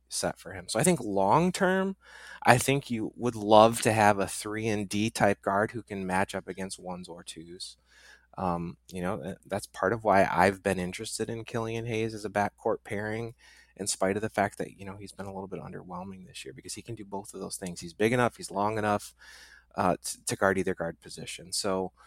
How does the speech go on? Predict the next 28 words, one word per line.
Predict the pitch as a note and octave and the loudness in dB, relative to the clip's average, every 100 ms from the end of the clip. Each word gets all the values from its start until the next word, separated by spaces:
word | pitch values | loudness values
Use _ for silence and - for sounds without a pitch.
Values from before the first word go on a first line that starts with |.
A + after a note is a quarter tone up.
| _ _ - - | _ _ -20 -6
immediate | B2+ D3 F#3+ F#3+ - | 2 6 10 10 10
short | - - C3+ F3 - | 2 4 6 6 4
term, | G3+ G#3 G#3+ G3+ | 0 2 0 2
I | C3 | 2
don't | C#3 C#3+ | 2 2
think | C3+ | 2
Weaver | C3 A#2+ A#2 | 2 4 4
has | G#2+ | 2
to | G#2+ | -2
worry | G#2 G2 | -4 -4
too | - | -4
much | G2+ - | -8 -6
about | F2 F2+ | -4 -4
it, | - | -4
'cause | - | -8
I | F2+ | -8
still | - A2+ A2+ | -4 -4 -4
think | - G#2 G2+ | -6 -6 -6
we're, | G2 F#2 F2+ _ _ _ - - | -8 -8 -8 _ _ _ -20 -8
we're | A#2+ | -8
a | |
few | C3 F3 | -2 0
years | D#3+ C#3+ | 2 4
away, | B2 A2+ F#2+ | 4 6 6
I | E2+ | 4
think, | - E2 | 0 -6
from | - F#2 | -6 -8
really | F2+ G2 G2 F#2 F#2 | 0 2 4 2 -2